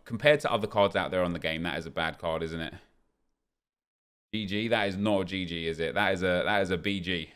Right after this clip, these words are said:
That is a bad game. That is def-, when you see French, you get mad excited. Then you see Pires, and it just comes tumbling down. However, guys, we have also got,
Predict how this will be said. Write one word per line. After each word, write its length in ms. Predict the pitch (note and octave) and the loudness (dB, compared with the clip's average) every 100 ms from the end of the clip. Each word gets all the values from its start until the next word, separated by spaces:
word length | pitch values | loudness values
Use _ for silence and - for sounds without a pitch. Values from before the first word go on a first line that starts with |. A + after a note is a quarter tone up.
| - | -4
That 120 | G2+ | -2
is 60 | F2+ | 0
a 60 | |
bad 340 | E2 G#2 G2 D#2+ | 0 -2 -2 -2
game. 320 | F2+ D#2+ D2 - _ _ _ _ _ _ _ _ | -4 -4 -10 -16 _ _ _ _ _ _ _ _
That 140 | A2 A2 | 0 0
is 80 | G2+ | -2
def-, 400 | - B2 G2 B2 | -2 -2 -4 0
when 260 | B2 G3+ | 4 4
you 80 | G3+ | 4
see 220 | G3+ G3 | 2 -2
French, 640 | - F#3+ D3+ G2+ - - - | 2 6 6 6 -6 -10 -4
you 140 | A#2 | 4
get 180 | B2+ A#2 | 6 6
mad 420 | G#2+ A2+ C3 B2+ | 4 4 4 2
excited. 600 | A#2+ - G#2+ F#2+ D#2 C#2 - _ _ - - G#2+ | 0 2 4 4 0 -10 -20 _ _ -20 -20 -2
Then 220 | D3 E3 | 0 2
you 120 | E3 | 0
see 220 | D#3 E3 C#3+ | -2 -4 -2
Pires, 540 | - C#3+ G2 E2+ E2+ - | 4 6 6 0 -6 -4
and 140 | A2 A#2 | -2 -2
it 120 | G#2+ | -2
just 240 | C3 C3+ | -4 -4
comes 340 | - B2 B2 A2+ | -2 0 0 -4
tumbling 680 | - - B2 B2+ B2+ A#2+ | -2 2 2 6 4 4
down. 320 | G#2 G2 D#2+ C#2+ | 2 2 -2 -2
However, 440 | - D3+ C#3 G#2+ | 4 6 6 6
guys, 280 | F#2 E2 - - _ _ _ | 0 -2 -4 -18 _ _ _
we 140 | G#2+ D#3+ | 4 6
have 140 | E3 | 6
also 320 | E3+ E3 D#3 | 6 4 2
got, 380 | C3 A#2 G2+ - | 4 2 2 -2